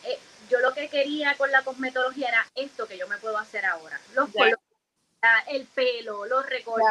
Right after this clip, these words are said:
Speaker 2: Ya.
Speaker 1: Realmente, pues, por ejemplo, trabajando en un beauty es muy, y en el dos mil doce, eh, para nada esto era lo que había y lógicamente, pues, no me encontré porque yo quería esto. Entonces, eh, también estudié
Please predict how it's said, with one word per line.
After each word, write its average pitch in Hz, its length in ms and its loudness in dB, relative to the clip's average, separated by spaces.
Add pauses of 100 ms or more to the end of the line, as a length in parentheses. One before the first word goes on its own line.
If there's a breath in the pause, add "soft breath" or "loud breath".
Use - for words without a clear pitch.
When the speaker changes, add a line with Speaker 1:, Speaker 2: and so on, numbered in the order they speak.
Speaker 2:
Ya. 214 80 -14 (480)
Speaker 1:
Realmente, - 400 -12
pues, 226 160 -12 (100)
por 202 100 -12
ejemplo, 202 280 -12
trabajando 240 340 -6
en 247 60 -14
un 247 160 -14
beauty 240 320 -4
es 226 100 -8
muy, 214 160 -12 (480)
y 247 160 4
en 214 140 0
el 220 140 2
dos 214 180 4
mil 233 580 -2 (320)
doce, 262 580 8 (540)
eh, 226 160 -6 (300)
para 208 240 4
nada 226 360 2
esto 226 160 -8
era 214 140 0
lo 208 100 -4
que 202 80 -8
había 240 400 -6
y 202 60 -12
lógicamente, 208 500 -10 (160)
pues, 320 140 -12 (420)
no 220 180 -6
me 240 100 -8
encontré 240 760 -2
porque 196 220 -10
yo 196 60 -10 (160)
quería 240 240 0 (120)
esto. 233 380 -6 (760)
Entonces, 226 1160 -4 (280)
eh, 226 120 -6 (300)
también 220 340 4 (120)
estudié - 280 -4